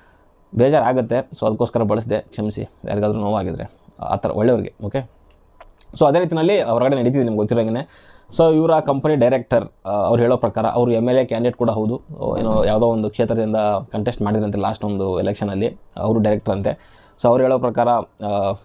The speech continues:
ಕೆಲವು ಟೈಮಲ್ಲಿ ಹೇಳ್ತಾರೆ ಯಾರೋ, ಆ, ಸಾರಂಗ್ ಅನ್ನೋರಿಗೆ ಕೆಲವು ಟೈಮಲ್ಲಿ ಹೇಳ್ತಾರೆ, "ಅಸೆಂಬಲ್ ನಾವೇ ಮಾಡ್ಕೊಟ್ವಿ ಡ್ರೋನ್" ಅಂತ ಹೇಳ್ತಾರೆ. ಕೆಲವು ಟೈಮಲ್ಲಿ "ನಾವು ಅಸೆಂ-, only ಪಾರ್ಟ್ಸ್ ಮಾತ್ರ ಕೊಟ್ಟಿವಿ" ಅಂತ ಹೇಳ್ತಾರೆ.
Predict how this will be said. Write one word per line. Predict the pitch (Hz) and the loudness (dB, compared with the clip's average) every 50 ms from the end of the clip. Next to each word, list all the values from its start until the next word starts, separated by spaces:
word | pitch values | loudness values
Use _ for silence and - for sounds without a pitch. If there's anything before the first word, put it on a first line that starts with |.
| _ - | _ 0
ಕೆಲವು | 117 117 117 | 2 2 2
ಟೈಮಲ್ಲಿ | 110 113 113 113 110 110 | 2 0 0 0 0 0
ಹೇಳ್ತಾರೆ | 113 107 120 113 117 | 0 0 0 0 2
ಯಾರೋ, | 113 101 101 110 113 113 110 104 95 | 2 2 2 2 2 2 2 2 0
ಆ, | 78 - 104 104 104 | 0 0 0 0 -2
ಸಾರಂಗ್ | 104 - - - - - 113 113 127 135 131 127 | -2 -6 -10 -10 -4 0 2 2 2 2 0 0
ಅನ್ನೋರಿಗೆ | 123 123 120 117 117 117 127 147 143 139 | -2 0 0 0 2 2 2 2 0 -2
ಕೆಲವು | - - 120 120 | -4 -2 0 0
ಟೈಮಲ್ಲಿ | 113 123 120 127 123 123 | 2 2 0 0 2 0
ಹೇಳ್ತಾರೆ, | 120 117 - 123 135 | 0 0 2 2 2
"ಅಸೆಂಬಲ್ | 127 113 123 127 131 127 135 123 | 2 0 0 0 2 2 2 0
ನಾವೇ | 110 110 123 131 | 0 0 0 0
ಮಾಡ್ಕೊಟ್ವಿ | 123 113 113 117 - 120 110 - 123 120 | 0 0 0 0 0 -2 0 2 0 0
ಡ್ರೋನ್" | 107 113 117 113 113 | 0 0 -2 -2 -2
ಅಂತ | 110 107 110 | -4 -4 -4
ಹೇಳ್ತಾರೆ. | 104 98 - 98 101 104 104 - _ _ - - - _ - | -6 -4 -4 -4 -4 -4 -6 -8 _ _ -20 -20 -20 _ 0
ಕೆಲವು | - 127 127 | 2 2 4
ಟೈಮಲ್ಲಿ | 120 131 127 131 131 135 | 4 2 2 2 2 2
"ನಾವು | 131 127 117 | 2 2 0
ಅಸೆಂ-, | 107 107 131 127 127 - - - 123 127 | 0 0 -2 -4 -4 -6 -6 -4 0 2
only | 139 143 | 4 4
ಪಾರ್ಟ್ಸ್ | 139 - 120 123 131 - 135 | 4 4 2 0 0 0 -2
ಮಾತ್ರ | 127 117 131 120 | -4 -2 -2 -2
ಕೊಟ್ಟಿವಿ" | - 117 107 - 123 120 117 | -2 -2 -2 0 0 0 2
ಅಂತ | 113 110 - | 0 0 -2
ಹೇಳ್ತಾರೆ. | 113 101 101 104 101 104 104 101 - - - | -2 -2 -2 -2 -2 -4 -4 -4 -6 -8 -16